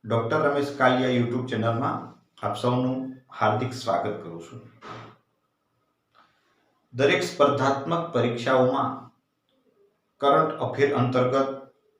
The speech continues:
અવારનવાર અનેક પ્રશ્નો પૂછાતા હોય છે.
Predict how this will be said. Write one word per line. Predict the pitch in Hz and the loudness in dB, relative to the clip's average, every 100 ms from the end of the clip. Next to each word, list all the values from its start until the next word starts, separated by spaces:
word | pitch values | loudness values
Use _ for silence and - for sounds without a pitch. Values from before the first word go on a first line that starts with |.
| _ _ _ _ _ _ _ _ - | _ _ _ _ _ _ _ _ 0
અવારનવાર | 135 147 - 139 120 113 - - - - _ _ _ _ _ _ _ _ - | 4 6 6 6 4 6 6 2 -6 -18 _ _ _ _ _ _ _ _ -4
અનેક | 185 208 208 - | 0 2 0 0
પ્રશ્નો | 110 - 120 | 0 0 -4
પૂછાતા | - 107 104 107 101 | -6 -8 -4 -2 2
હોય | 98 92 | 2 0
છે. | - 98 | -4 -8